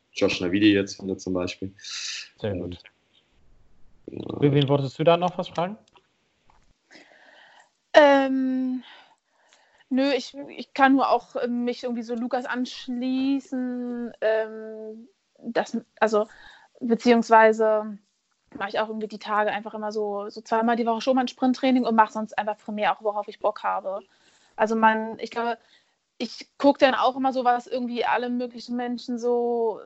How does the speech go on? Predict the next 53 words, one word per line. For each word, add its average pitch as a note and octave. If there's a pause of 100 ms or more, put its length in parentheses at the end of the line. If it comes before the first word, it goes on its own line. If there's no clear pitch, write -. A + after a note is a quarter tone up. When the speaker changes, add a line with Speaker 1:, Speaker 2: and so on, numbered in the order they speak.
(560)
Speaker 3:
so A#3
auf, -
in A#3
den A3+
sozialen A3+
Medien A#3+
posten. C#4 (380)
Und A#3
dann A#3
pick B3+
ich C4
mir B3
überall B3+
so B3+
eine B3+
Übung C#4+
raus, B3
die A#3+
ich -
irgendwie A#3+
lustig C4
finde C#4
oder A#3 (100)
cool C#4
finde, C4
auf B3+
die A#3+
ich -
Bock B3
habe. C4+
Und A#3+
dann A3
stelle G#3+
ich -
mir A3
auch G#3+
irgendwie A3
so G#3+
spontan G#3
was G#3
zusammen. G#3
Ich G3+
nehme A#3
es A3
dann A#3
auch A3+
gerade A3
einfach A3
nicht, A3+ (680)
ähm, A#3
so A#3+
brutal A#3 (100)
ernst, B3+